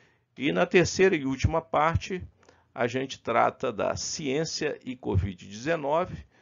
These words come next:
abordando, né, listando trabalhos científicos, tanto a favor de certos medicamentos e contra,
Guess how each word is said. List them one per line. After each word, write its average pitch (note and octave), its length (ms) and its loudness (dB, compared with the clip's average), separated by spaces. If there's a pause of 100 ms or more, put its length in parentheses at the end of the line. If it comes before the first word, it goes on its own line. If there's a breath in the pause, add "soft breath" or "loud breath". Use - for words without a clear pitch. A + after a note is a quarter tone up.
(220 soft breath)
abordando, G2 920 2 (680)
né, G#2 420 -12
listando G2 640 -6
trabalhos F2+ 560 -2
científicos, A2+ 920 -14
tanto G#2 520 -8 (580)
a - 120 -4
favor C3+ 420 2
de F2+ 100 -10
certos - 380 -4
medicamentos F#2+ 640 -4
e - 40 -12
contra, B2 640 -2